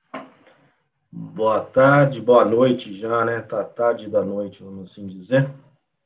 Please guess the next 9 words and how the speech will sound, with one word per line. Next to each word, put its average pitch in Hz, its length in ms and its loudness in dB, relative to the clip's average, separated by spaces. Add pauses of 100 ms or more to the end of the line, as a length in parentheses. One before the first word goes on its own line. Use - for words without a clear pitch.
(640)
Vou 101 680 -14 (640)
trocar 101 560 -4
aqui 101 440 -8 (140)
e 117 120 -20
falar 98 360 2
um 95 80 -8
pouco 95 340 -10
da 95 120 -14
precificação. 117 920 -2